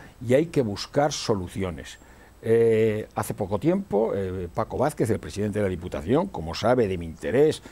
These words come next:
y que en cierta medida fue la persona que, que dio la idea de hacer el museo y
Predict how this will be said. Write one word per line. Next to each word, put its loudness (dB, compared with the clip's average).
y -12
que -2
en 2
cierta -2
medida -2
fue -8
la -6
persona -4
que, -4
que -6
dio 2
la 0
idea 0
de -4
hacer -6
el -4
museo 2
y -2